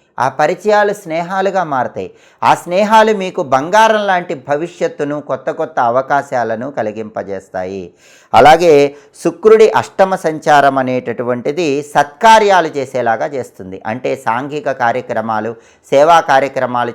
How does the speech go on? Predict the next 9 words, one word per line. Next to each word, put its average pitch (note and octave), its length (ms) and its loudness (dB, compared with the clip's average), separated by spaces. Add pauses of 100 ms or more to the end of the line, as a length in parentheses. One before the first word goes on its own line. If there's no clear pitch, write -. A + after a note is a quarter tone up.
చేయటానికి A#2+ 460 -4
కూడా C3 400 2
ఈ A2+ 180 -8
శుక్రుడి C#3+ 400 -8
సంచారం A#2+ 540 -4
మేషరాశి A2 560 -8
వాళ్ళకి G#2 460 -8 (360)
విశేషంగా A#2 580 -4
కలిసొస్తుంది. G2 760 -8